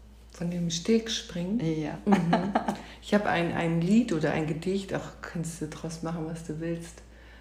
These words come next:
Speaker 1: mal geschrieben. Eigentlich war das für mich, äh, wo ich dann hierher ausgewandert bin quasi, ähm,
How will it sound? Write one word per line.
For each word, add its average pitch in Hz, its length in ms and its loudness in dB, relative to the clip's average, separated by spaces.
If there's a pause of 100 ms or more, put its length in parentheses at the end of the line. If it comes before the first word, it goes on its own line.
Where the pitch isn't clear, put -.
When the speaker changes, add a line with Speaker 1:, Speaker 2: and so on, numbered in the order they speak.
(140)
Speaker 1:
mal 170 200 0
geschrieben. 202 760 -2
Eigentlich 165 300 -4
war 165 120 -2
das 165 200 -2
für 180 80 -4
mich, 202 440 0
äh, 170 280 -4
wo 175 60 -4
ich 180 140 -8
dann 170 180 -2
hierher 170 460 -2 (640)
ausgewandert 190 880 4
bin 196 220 4
quasi, 180 600 2
ähm, 170 460 0